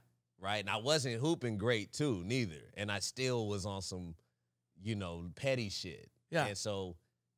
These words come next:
Speaker 1: like, one time he asked me to run a play, and then I, and then he, he wanted to introduce a new play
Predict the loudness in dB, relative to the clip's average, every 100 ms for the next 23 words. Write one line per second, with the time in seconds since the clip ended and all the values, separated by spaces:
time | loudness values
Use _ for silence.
0 | _ _ _ _ _ -6 -2 0 0 0
1 | 0 0 0 2 0 -2 -4 -4 -4 -4
2 | -4 -6 -4 0 0 -2 -10 -16 -10 -8
3 | -8 -8 -8 -10 -8 -8 -8 -4 -2 -2
4 | -2 -2 -2 -4 -4 -4 -6 -6 -6 -8
5 | -6 -4 -2 -4 -8